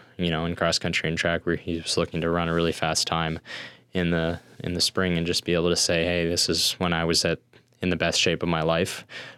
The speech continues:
running wise." And I was gonna, you know, he was hoping to run in about fourteen minutes and forty seconds for the five K. And now he just doesn't have that chance. I guess we can try and set up a time trial for him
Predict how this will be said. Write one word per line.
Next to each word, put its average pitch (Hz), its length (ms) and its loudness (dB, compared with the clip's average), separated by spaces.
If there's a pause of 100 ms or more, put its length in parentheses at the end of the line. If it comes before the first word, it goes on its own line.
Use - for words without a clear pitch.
(100)
running 85 280 2
wise." 90 300 2
And 85 120 2
I 82 120 0
was 82 160 2
gonna, 82 360 0
you 92 100 0
know, 82 260 0 (200)
he 92 80 0
was 87 140 4
hoping 85 280 0
to 82 80 2
run 80 380 0
in 80 220 -4 (280)
about 80 220 -2
fourteen 85 720 0
minutes 82 320 0
and 80 160 -2
forty 82 260 2
seconds 82 440 0
for 87 140 2
the 85 100 4
five 85 340 -2
K. 95 280 0 (600)
And 82 520 0 (480)
now 82 200 -2
he 85 100 -2
just - 280 0
doesn't 80 200 -2
have 82 140 -2
that 80 140 0
chance. 85 340 0
I 82 60 -2
guess 85 220 0
we 85 80 2
can 82 240 -2 (420)
try 95 160 2
and 85 120 2
set 85 160 2
up 82 80 -4
a - 60 -8
time 87 240 0
trial 85 280 2
for 85 280 0
him 85 320 -2